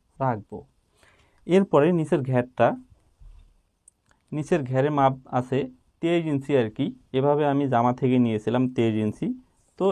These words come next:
এখানে তেইশের অর্ধেক দিতে হবে। তেইশের অর্ধেক কত হয়? সাড়ে এগারো।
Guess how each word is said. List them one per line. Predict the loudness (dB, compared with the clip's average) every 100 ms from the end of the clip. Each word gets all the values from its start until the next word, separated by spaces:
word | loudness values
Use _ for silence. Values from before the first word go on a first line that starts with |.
| -2
এখানে | -2 -2 -2 -6
তেইশের | -6 -6 -4 -2 -2
অর্ধেক | -2 -4 -2 -2
দিতে | -2 -2
হবে। | -4 -6 -10
তেইশের | -4 -4 0 0
অর্ধেক | 2 0 -4
কত | -4 -2 0
হয়? | 0 0 _ _ _ _
সাড়ে | -4 0 0 -2
এগারো। | -6 -10